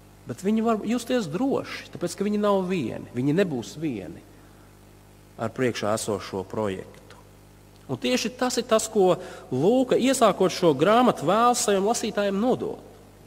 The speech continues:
Draudzes misija ir Dieva misija. Pats Dievs ir kopā ar savu draudzi, ka tā veic šo svarīgo uzdevumu.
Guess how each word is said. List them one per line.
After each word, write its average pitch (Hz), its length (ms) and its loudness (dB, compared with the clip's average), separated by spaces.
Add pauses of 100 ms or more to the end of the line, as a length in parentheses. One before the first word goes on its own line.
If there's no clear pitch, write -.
(420)
Draudzes 226 580 2
misija 202 680 -6 (1400)
ir 123 160 -2
Dieva 143 360 2
misija. 113 540 -6 (760)
Pats 202 380 4
Dievs 175 560 0
ir 113 200 -4
kopā 220 420 2
ar 104 80 -4
savu 196 420 0
draudzi, 117 540 0
ka 131 100 -8
tā 170 240 -2
veic 165 360 -4
šo 107 200 -6
svarīgo 123 480 -4
uzdevumu. 101 480 -8